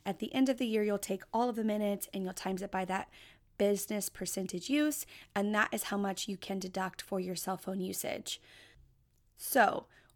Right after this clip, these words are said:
while you do have to do some tracking at first, don't let it overwhelm you. Like I said, if you only wanna take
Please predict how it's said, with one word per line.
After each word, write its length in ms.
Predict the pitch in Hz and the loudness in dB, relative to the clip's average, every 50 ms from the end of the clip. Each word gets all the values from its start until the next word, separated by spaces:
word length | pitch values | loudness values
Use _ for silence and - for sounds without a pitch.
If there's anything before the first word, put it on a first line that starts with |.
| _ - | _ 2
while 200 | - 220 220 226 | 6 6 8 8
you 120 | 220 233 | 6 2
do 160 | 240 - 294 | 0 2 2
have 160 | 277 254 262 262 | 4 4 2 0
to 80 | - | 0
do 140 | 220 233 226 | -2 -2 -2
some 180 | - - 233 220 | -2 -2 -2 -2
tracking 400 | - - 208 - - 208 202 208 | 0 0 -2 -2 0 -2 -2 -2
at 80 | - | -4
first, 380 | - - 196 202 185 - - - | -4 -2 -2 -2 -2 -4 0 2
don't 160 | 214 214 214 | 2 4 4
let 100 | 214 202 | 4 2
it 80 | 208 - - | 2 2 2
overwhelm 480 | 202 190 202 196 196 233 247 254 254 | 0 2 2 0 2 2 4 4 4
you. 280 | 247 240 240 233 233 226 - - - | 4 4 2 0 0 -2 -6 -8 -2
Like 160 | - 262 - | -2 0 2
I 40 | 247 | 2
said, 200 | 233 - 202 190 | 2 2 2 2
if 120 | 196 - - | 2 0 -2
you 140 | - - - | -4 -2 2
only 240 | 277 285 285 302 302 | 4 6 6 8 8
wanna 220 | 285 277 254 240 | 6 6 4 2
take 340 | - - - 214 208 - - | 0 0 2 2 2 0 -2